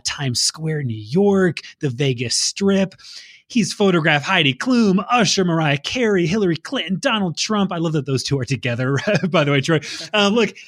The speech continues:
look, this is what's really exciting. He's been on the forefront of technology. He's given a ted Talk called The Future of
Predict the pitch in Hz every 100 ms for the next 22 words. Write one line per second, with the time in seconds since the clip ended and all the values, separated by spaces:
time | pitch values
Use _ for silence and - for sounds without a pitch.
0 | - 220 247 262 330 330 269 247 202 196
1 | 240 185 160 175 220 - 254 269 254 220
2 | - - 220 233 233 170 - 160 156 160
3 | 165 151 165 156 160 170 170 156 185 180
4 | - 165 - - 165 139 139 - 202 196
5 | 220 208 - 175 170 170